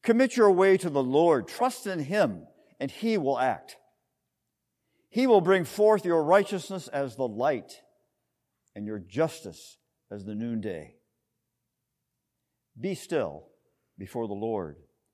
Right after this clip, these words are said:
and wait patiently for him. Fret not yourself over the one who prospers in his way, over the man who carries out evil devices. Refrain from anger and forsake wrath.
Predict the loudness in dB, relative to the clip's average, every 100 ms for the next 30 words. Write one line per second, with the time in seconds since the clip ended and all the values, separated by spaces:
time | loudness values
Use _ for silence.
0 | _ _ _ -6 -4 -4 -6 -6 -6 -8
1 | -8 -8 -8 -4 -6 -6 _ _ _ _
2 | _ _ _ _ _ _ _ _ -2 0
3 | 0 0 -2 -10 0 2 2 0 -16 _
4 | -10 -8 -6 -4 -2 -2 -4 -10 -4 -2
5 | -2 -4 -10 -10 -10 -12 -12 -10 -10 -10
6 | -14 _ _ _ _ _ _ -10 -6 -4
7 | 0 0 0 -4 -4 -4 -2 -2 -4 -6
8 | -8 -8 -6 -6 -8 -18 -20 -20 _ _
9 | _ _ _ _ _ _ _ _ -10 -6
10 | -4 -4 -4 -4 -2 0 0 -2 -6 -8
11 | -6 -6 -6 -4 -4 -4 -8